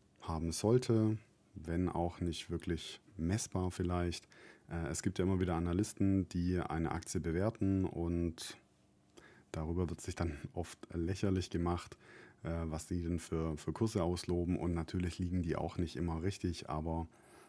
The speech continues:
ja, dieses Sentiment hat eben doch auch irgendwo Einfluss, insbesondere wenn's jetzt eben nicht, äh, Hampel-Pumpampel sind, die da eine Bewertung, äh, treffen, sondern eben Analysten, die beispielsweise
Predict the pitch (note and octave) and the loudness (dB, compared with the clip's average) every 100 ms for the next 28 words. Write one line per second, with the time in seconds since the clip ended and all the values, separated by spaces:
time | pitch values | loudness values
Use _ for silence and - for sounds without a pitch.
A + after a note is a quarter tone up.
0 | - - D#2 D2+ D#2 E2 - E2+ - F2 | -20 -8 -4 -2 -2 -2 -2 -2 0 0
1 | E2 F2 - E2 E2 E2 - D#2+ D#2 - | 0 -2 -4 -4 -2 -4 -4 -6 -4 -6
2 | F2 E2 D#2 D#2+ F2 - E2 D#2+ - - | -4 -2 0 0 -2 -2 -4 -4 -10 -18
3 | - - G2 F#2 - E2 D#2+ E2 D#2+ D#2+ | -20 -6 -2 -2 -2 -2 0 0 0 0
4 | D#2+ D2 - D#2+ E2 D#2+ - - - D#2 | -2 -4 -2 0 0 -2 -4 -8 -4 -2
5 | D#2 D2+ D2+ - - F2 E2+ - E2+ E2+ | -2 -4 -8 -14 -4 -2 -2 -2 -4 0
6 | F#2 F2+ D#2+ E2+ E2+ - - F2 D#2+ D#2+ | 0 0 -2 0 0 -2 -4 -2 -2 -2
7 | - D#2+ D#2+ D2+ D2 D2+ D#2+ D#2 D2 - | -2 -2 -2 -2 -2 -2 -2 -4 -6 -10
8 | - D2+ D2+ D2 D#2+ D#2 E2 D#2 - - | -8 -6 -6 -6 -6 -4 -4 -6 -12 -20
9 | - - D#2 D2+ D2+ D#2+ D2 D#2 D2 D2+ | -12 -4 -2 0 -2 -2 -2 -2 -2 -4
10 | - D#2 D2+ D2 - E2 - D2 D2 D#2 | -2 -4 -2 -6 -4 -6 -4 -4 -2 -4